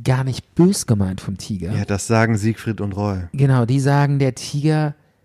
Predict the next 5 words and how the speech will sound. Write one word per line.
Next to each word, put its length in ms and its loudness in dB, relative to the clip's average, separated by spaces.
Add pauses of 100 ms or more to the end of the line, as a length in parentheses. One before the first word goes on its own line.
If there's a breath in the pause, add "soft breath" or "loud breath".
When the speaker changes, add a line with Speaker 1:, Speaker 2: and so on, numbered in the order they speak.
(420)
Speaker 1:
äh, 340 2
der 120 0
hätte 300 -2
irgendwie, 760 2
äh, 640 -2